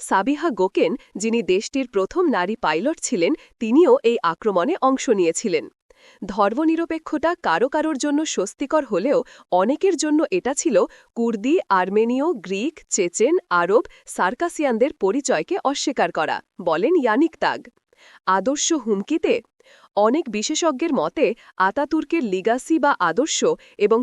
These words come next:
তিনি তুরস্ক প্রজাতন্ত্রের আওতায় যা গড়ে তুলেছিলেন তা এখন হুমকির মুখে রয়েছে, বিশেষ করে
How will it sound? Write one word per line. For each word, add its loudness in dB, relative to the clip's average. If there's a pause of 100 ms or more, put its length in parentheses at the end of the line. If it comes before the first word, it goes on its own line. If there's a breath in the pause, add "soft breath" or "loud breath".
তিনি 2
তুরস্ক -4
প্রজাতন্ত্রের -2
আওতায় 0
যা 0
গড়ে 0
তুলেছিলেন 0 (300 loud breath)
তা 2 (140)
এখন 0
হুমকির 0
মুখে -2
রয়েছে, -2 (520 soft breath)
বিশেষ -4
করে 2